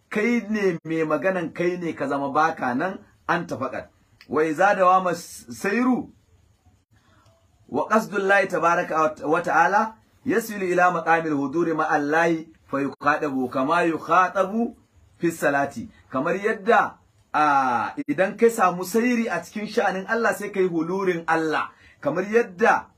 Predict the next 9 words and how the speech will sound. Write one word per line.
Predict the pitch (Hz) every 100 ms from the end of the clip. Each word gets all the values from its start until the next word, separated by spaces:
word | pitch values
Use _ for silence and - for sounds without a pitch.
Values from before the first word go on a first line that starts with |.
| _ _ _ _
wato | 139 156 156 156 143 113 - _ _ _
wanda | 120 190 196 185
yake | 190 185 160
karatu | 151 147 143 - 180 -
a | 156
cikin | - 175 165
Fatiha | 175 175 180
yake | 165 160
cewa | - 170 165 196